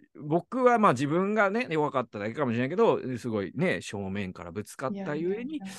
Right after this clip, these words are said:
Speaker 1: そうやって、えー、ね、キリストの復活を、なんか、体を通して学ばせてもらって、人生がおまけだと思えてるっていうのは、
Speaker 2: うん。
Speaker 1: なんか、幸せだよね。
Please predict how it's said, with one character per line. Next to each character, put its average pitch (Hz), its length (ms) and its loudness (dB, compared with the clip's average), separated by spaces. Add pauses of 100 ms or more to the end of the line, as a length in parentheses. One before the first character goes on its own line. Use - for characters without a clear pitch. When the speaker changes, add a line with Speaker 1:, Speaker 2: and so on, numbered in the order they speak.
(220)
Speaker 1:
そ 107 240 -4
う 95 60 -4
や 92 80 -6
っ 92 40 -12 (160)
て、 233 200 2 (380)
え 87 800 -6 (140)
ー、 131 40 -6
ね、 139 240 -4 (580)
キ 120 140 -6
リ 104 80 -2
ス - 80 -12
ト 107 80 -6
の 95 80 -6
復 - 260 -14
活 107 300 -6
を、 95 260 -2
な 110 120 -6
ん - 40 -8
か、 - 160 -10 (800)
体 135 680 4
を 131 200 0
通 131 360 0
し - 80 -12
て 82 240 -8 (240)
学 101 320 -2
ば 107 80 -6
せ 107 140 -6
て 104 80 -4
も 95 140 -2
ら 92 80 -4
っ - 40 -18 (120)
て、 90 180 -2
人 98 180 -4
生 87 140 -8
が 82 100 -4
お 90 60 -4
ま 101 160 -2
け 110 120 -2
だ 104 120 0
と 107 140 -6
思 95 280 -4
え 92 80 -6
て - 140 -16
る 78 140 -16
っ - 40 -20
て 78 80 -18
い 80 40 -14
う - 20 -14
の 85 80 -12
は、 95 240 0 (720)
Speaker 2:
う 101 60 -10
ん。 - 40 -6
Speaker 1:
な 113 40 -4
ん 107 80 -4
か、 78 380 -14 (180)
幸 80 340 -14
せ 107 80 -8
だ 143 80 0
よ 117 120 -6
ね。 73 80 -18